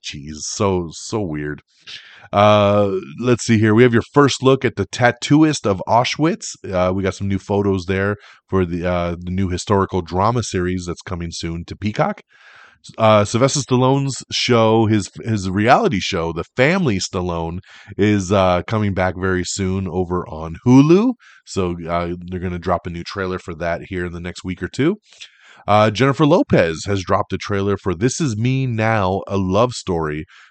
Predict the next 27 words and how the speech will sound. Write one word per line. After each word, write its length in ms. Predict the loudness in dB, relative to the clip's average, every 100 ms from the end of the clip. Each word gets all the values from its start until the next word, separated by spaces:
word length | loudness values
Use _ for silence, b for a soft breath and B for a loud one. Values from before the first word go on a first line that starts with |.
| -4
which 220 | -2 0
is 160 | -2
gonna 220 | -2 -2 -2
be 140 | -2
a 100 | -2
genre-bending 1040 | -2 0 0 2 0 0 -2 -2 -2 -2
cinematic 600 | -4 -4 -2 -2 -2 -4 -4
movie 520 | -2 2 2 0 -8 -12 b b
from 200 | _ -8
Jennifer 380 | -6 -8 -8 -4
Lopez. 420 | -2 -2 -2 -4
That's 220 | -4 -6 -6
right. 200 | -6 -6
She 220 | -6 -6
made 320 | -4 -4 -2
a 160 | -4 -6
visual 640 | -4 -4 0 0 0 0 2
album, 480 | 4 4 4 0 -4 b b b -4
um, 440 | 0 0 0 -2
basically 480 | -2 -2 -2 -2 -4
turned 320 | -2 -4 -2
her 120 | -2
new 200 | -2 -2
album 360 | -2 -2 -4 -6
into 520 | -6 -6 -6 -4 -4
a 160 | -2 -4
movie, 460 | 2 2 4 0